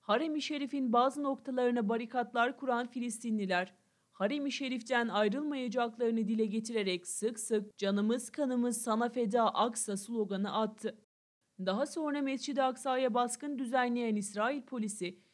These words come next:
Filistinlilere göz yaşartıcı gaz, plastik mermi ve ses bombaları ile saldırdı.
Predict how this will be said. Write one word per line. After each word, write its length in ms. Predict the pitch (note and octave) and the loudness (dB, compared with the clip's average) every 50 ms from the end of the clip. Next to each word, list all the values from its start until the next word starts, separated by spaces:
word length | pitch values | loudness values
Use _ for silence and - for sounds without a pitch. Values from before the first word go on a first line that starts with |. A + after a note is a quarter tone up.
| _ _ _ _ | _ _ _ _
Filistinlilere 840 | _ F#3+ G#3 C4 C4+ - - D4 C#4 C4 B3+ B3 B3 A#3+ A#3 A#3 | _ -4 -4 -4 -4 -6 -4 -4 -2 -2 0 2 2 2 2 2
göz 280 | G#3 F#3+ A3+ B3 B3 C4+ | 2 0 0 0 0 -2
yaşartıcı 600 | D4 C4 - C4+ A#3+ A#3+ A#3+ - B3+ G#3 B3 A#3+ | -4 -4 0 0 0 0 0 -2 -4 -4 -4 -4
gaz, 360 | G3+ G#3+ F#3 F3+ F3 - - _ _ | 0 2 2 2 0 -2 -8 _ _
plastik 540 | - G3 F#3+ G3 G3 G3 - C4+ C#4 - D4+ | 0 2 4 4 4 2 -2 -6 -8 -4 2
mermi 360 | C#4+ C4 B3+ B3+ C4 C4+ A#3+ | 4 4 4 4 2 0 0
ve 80 | A#3+ | 0
ses 300 | A#3 A#3+ A#3 B3 A#3+ - | 0 0 -2 -2 -2 -4
bombaları 440 | C#4+ C#4 C4 B3 A#3+ A#3+ A3+ A3 G#3 | -4 -2 0 2 2 2 2 2 2
ile 240 | G#3 F#3+ F3+ F#3 G3+ | 0 0 0 -2 -2
saldırdı. 720 | G3 - A3 A3 A3 G#3+ F#3+ A3 A3 G#3 F3+ A3 A3+ - | -2 0 2 4 4 4 4 4 2 2 2 -2 -4 -6